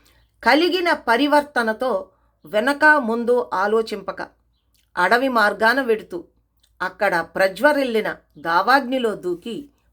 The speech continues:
ప్రాణాలు వదిలాడు బోయవాడు. గృహస్థ ధర్మంలో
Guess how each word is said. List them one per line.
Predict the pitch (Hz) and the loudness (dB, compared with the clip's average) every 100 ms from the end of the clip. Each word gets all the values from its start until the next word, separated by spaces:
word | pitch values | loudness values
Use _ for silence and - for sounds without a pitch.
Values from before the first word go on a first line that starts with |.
| _ - | _ -6
ప్రాణాలు | 175 190 247 262 254 196 - | 0 0 2 0 -2 -4 -2
వదిలాడు | 170 196 190 170 160 | -2 0 0 0 -2
బోయవాడు. | 175 147 170 160 147 - - _ _ _ _ _ _ _ - | -4 -2 -2 -2 -4 -10 -20 _ _ _ _ _ _ _ -18
గృహస్థ | 151 185 185 285 294 330 | -6 -4 0 0 0 -2
ధర్మంలో | 233 240 220 220 202 214 214 170 | 0 -2 0 -2 -2 -2 -4 -6